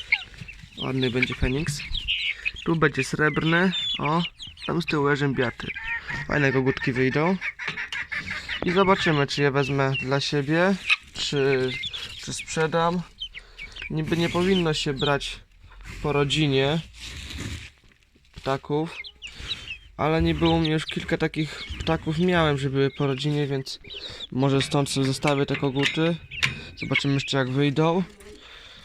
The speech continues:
Jak będą ładne, to sobie na pewno zostawię srebrnego i jarzębiatego.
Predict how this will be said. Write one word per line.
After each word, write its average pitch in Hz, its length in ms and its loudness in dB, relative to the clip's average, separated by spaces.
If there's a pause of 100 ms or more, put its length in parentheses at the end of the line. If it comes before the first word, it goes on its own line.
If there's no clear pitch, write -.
(180)
Jak - 120 -8
będą 170 200 4
ładne, 151 440 4 (300)
to - 100 -6
sobie 151 180 0
na 139 60 -2
pewno 151 220 0
zostawię 139 340 -2
srebrnego 135 640 -2
i 131 40 2
jarzębiatego. 135 760 0